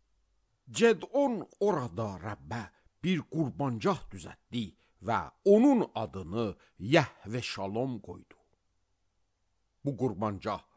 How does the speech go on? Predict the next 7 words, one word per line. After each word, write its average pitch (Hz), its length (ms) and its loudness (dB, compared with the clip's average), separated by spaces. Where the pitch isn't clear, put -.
bu 170 100 0
günə 196 380 2
qədər 110 420 -6
Əbi 208 420 2
Ezerlilərin 208 960 4
Ofra - 360 -2
şəhərindədir. 113 1000 -8